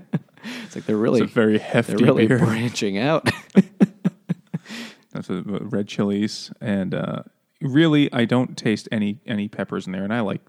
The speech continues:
Speaker 2: spicy stuff, so I'm a little disappointed. And I, I could not really tell you what a guava tastes like on its own. You know, it's just a random tropical fruit flavor is what I, whenever I taste it.
Speaker 1: Yeah, that's it.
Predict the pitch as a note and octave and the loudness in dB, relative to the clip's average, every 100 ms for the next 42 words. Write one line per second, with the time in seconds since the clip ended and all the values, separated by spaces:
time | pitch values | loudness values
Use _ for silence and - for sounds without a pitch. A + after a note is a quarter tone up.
0 | - - - A2 A2 G#2 B2 - G#2 G2+ | -20 -8 -6 -6 -8 -4 -4 -4 -6 -4
1 | G2 G2 - - G#2+ B2 - - - - | -4 -4 -4 -4 -2 -2 -6 -20 -20 -20
2 | - - C3+ E3 E3 - D3 _ _ - | -20 -8 -4 -4 -4 -8 -8 _ _ -10
3 | - G3 F3+ F3+ - E3 D#3 - - D3+ | -2 0 2 0 2 0 0 -4 -4 0
4 | G#2+ G#2+ A2 G#2+ G#2 G#2 G2+ - G2 - | 0 0 0 2 2 2 0 -2 -6 -4
5 | - G2 G2+ G2 A2+ G2+ G2 - _ _ | -8 -6 -6 -6 -6 -6 -8 -12 _ _
6 | _ A2 G#2+ G#2 - - - - - - | _ -2 2 2 -2 -6 -16 -12 -10 -6
7 | G#2+ - - _ _ _ _ _ _ - | -6 -6 -16 _ _ _ _ _ _ -6
8 | C#3 A2 A2 G#2 G2 - A2 A2 G#2+ - | 0 2 2 0 -2 -4 -4 -2 -2 -2
9 | - A2+ - A#2+ A2+ B2 B2 A2 G#2 G2+ | -2 -2 0 -2 0 0 0 -2 -2 -2
10 | - G#2 G2 G2 G2 - - G2 - - | -4 -4 -2 -4 -6 -8 -10 -8 -10 -10
11 | _ _ - A#2 A#2 A2+ F2 | _ _ -8 -6 -6 -6 -8